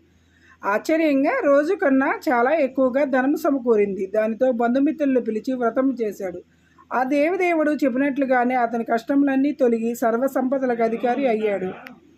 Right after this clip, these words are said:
అప్పటి నుండి అతను ప్రతి నెల వ్రతం చేసి అన్ని ఏ మనుష్యుడు చేస్తాడో అతనికి సర్వ సుఖములు కలుగుతాయి, సర్వ దుఃఖములు తొలగుతాయి. ఆ బ్రాహ్మణుని వల్ల విని వేరే వారు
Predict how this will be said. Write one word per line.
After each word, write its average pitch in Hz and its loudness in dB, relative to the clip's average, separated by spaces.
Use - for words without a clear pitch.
అప్పటి 302 0
నుండి 277 4
అతను 262 2
ప్రతి 247 0
నెల 277 2
వ్రతం 247 2
చేసి 254 2
అన్ని 262 4
ఏ 277 4
మనుష్యుడు 285 2
చేస్తాడో 247 2
అతనికి 233 0
సర్వ 226 0
సుఖములు 247 -2
కలుగుతాయి, 269 2
సర్వ 330 2
దుఃఖములు 294 2
తొలగుతాయి. 247 0
ఆ 226 2
బ్రాహ్మణుని 247 2
వల్ల 269 4
విని 269 2
వేరే 269 4
వారు 254 2